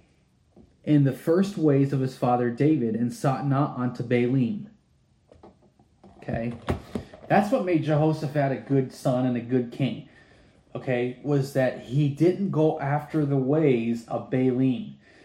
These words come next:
A lot of these kings did. So, like, when you see, like, when you see, like,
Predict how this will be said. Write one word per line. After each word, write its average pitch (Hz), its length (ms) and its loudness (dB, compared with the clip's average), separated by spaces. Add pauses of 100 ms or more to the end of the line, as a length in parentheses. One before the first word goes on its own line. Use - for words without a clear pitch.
(180)
A 135 120 0
lot 143 280 2
of 233 120 0
these 160 160 -4
kings 165 440 -2
did. 143 400 0 (1900)
So, 147 540 -2
like, 131 340 -2 (680)
when 147 180 0
you 202 240 2
see, 170 460 0
like, 127 460 -2 (1600)
when 143 160 0
you 170 160 0
see, 147 300 0
like, 113 400 -4